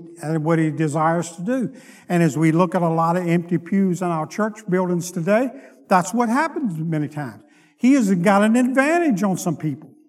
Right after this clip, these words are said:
They were not realizing the devices that he's using and that he's doing to influence them. So we need to be aware of that.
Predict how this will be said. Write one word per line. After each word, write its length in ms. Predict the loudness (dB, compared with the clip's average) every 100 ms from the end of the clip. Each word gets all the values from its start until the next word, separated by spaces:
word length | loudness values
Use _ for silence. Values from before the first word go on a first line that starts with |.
| _ _ _ _ _ _ _ _ _ 0
They 220 | 2 4
were 200 | 4 4
not 340 | 4 2 -2 -16 -20 _ _
realizing 800 | 2 6 8 8 8 6 4 4
the 100 | 2
devices 720 | 2 2 4 4 4 2 2
that 160 | 4 4
he's 340 | 4 4 2
using 560 | 4 4 6 4 2 2
and 120 | 2
that 160 | 2 4
he's 220 | 2 2
doing 360 | 0 2 0 0
to 140 | -2
influence 680 | 0 0 0 -2 -2 -4 -4
them. 380 | -6 -6 -16 -20 _ _ _ _ _ _ _ _
So 200 | 4 6
we 240 | 8 8
need 300 | 8 8 6
to 120 | 4
be 200 | 6 4
aware 500 | 4 2 0 2 0
of 140 | 0 -2
that. 280 | -6 -8